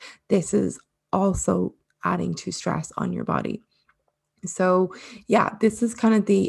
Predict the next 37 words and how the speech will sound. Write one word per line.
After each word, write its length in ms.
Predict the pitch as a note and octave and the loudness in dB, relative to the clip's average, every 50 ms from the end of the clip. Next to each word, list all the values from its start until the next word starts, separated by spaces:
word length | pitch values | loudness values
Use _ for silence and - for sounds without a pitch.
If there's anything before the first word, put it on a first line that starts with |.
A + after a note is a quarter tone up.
| - - | 2 2
impacts 680 | G3+ F#3+ F3 - F3+ F3 E3+ E3 - - - - - _ _ _ _ _ - | 0 0 0 0 0 0 0 -2 -6 -12 -14 -14 -16 _ _ _ _ _ -4
that 220 | - - E2+ - - - - - - - | 0 0 0 0 -2 -6 -8 -8 -8 -6
can 160 | - F3+ F#3+ | -4 -2 -2
possibly 400 | F3+ F#3 F#3+ F#3 - - - G3+ | 0 2 0 0 0 0 0 2
arise 340 | F#3 F#3 F3+ F3 F3+ F#3 - | 2 2 0 0 -2 -4 -4
from 320 | - - F3 F3 - E3+ F3 | -4 -2 -2 0 0 -2 -2
doing 240 | - F#3 F3+ - | 0 0 0 0
intermittent 480 | - - D#3+ - F3 E3+ E3+ E3+ - D#3+ | -2 -4 -6 -6 -4 -4 -4 -4 -4 -4
fasting. 460 | D#3+ D#3+ D#3 - - - - - - - - - - - - | -6 -6 -8 -8 -8 -8 -6 -6 -8 -10 -14 -16 -16 -10 -4
And 120 | - G#3+ | -2 0
I 20 | G#3 | 2
will 140 | G3+ G3 | 2 2
explain 380 | G3+ G3 - - G#3 G#3+ G3 F#3+ | 0 -2 -2 0 0 0 2 2
why, 380 | F#3+ F#3+ F#3+ F#3+ F3+ F3+ - E3+ | 0 0 0 0 0 -2 -4 -4
particularly 420 | - - - - F#3 - - F#3+ F#3+ | -6 -8 -6 -6 -6 -6 -4 -6 -4
around 220 | F3 F3 - F3+ | -4 -4 -4 -4
the 80 | F3+ F#3+ | -2 -2
loss 240 | F#3 E3 D#3 - - | -2 -2 -4 -6 -6
of 80 | F3+ | -6
menstrual 260 | F3+ F3 E3 - F3+ | -6 -6 -6 -8 -10
cycle, 360 | - - E3+ - - - - B1 | -8 -6 -6 -6 -6 -6 -4 -4
why 200 | - - - - | -4 -4 -4 -4
this 260 | - F#3 - - - _ - | -4 -6 -6 -8 -14 _ -6
may 100 | - E3 | -4 -4
happen. 540 | D#3+ D#3 D#3+ E3 D#3+ - - A#3+ C#4+ B3+ - - - - - A3 - _ - | -4 -2 -4 -4 -4 0 0 0 0 0 -4 -14 -18 -16 -14 -16 -12 _ -4
Um, 400 | - G3+ G3 G3 F#3+ F#3+ F#3+ G3 - - - - - - - | -2 0 0 2 2 0 0 -2 -4 -8 -18 -20 -18 -10 -4
and 120 | - G#3+ G#3 | 0 2 4
this 160 | A#3+ A#3+ B3 | 4 4 2
isn't 220 | C#4 - C4+ B3 | 0 2 2 2
to 60 | A#3 | 2
say 240 | - - A3 G3+ G3+ G3 | 2 0 2 2 2 2
that 220 | G3 F#3 - - _ - | 0 -2 -4 -6 _ 0
all 300 | G3 G3 G3 G3 G3 G#3 | 4 6 6 6 6 6
women 360 | F#3 F3+ F3 E3+ F3+ F3+ F#3+ | 6 4 4 2 2 0 0
will 160 | F#3+ F#3 F3 | 0 0 0
experience 640 | E3+ E3 - - - F#3 - - - - - - - | -2 -4 -6 -4 -2 0 0 0 0 -2 -2 -4 -4
this, 260 | - - - - - | -4 -6 -6 -6 -8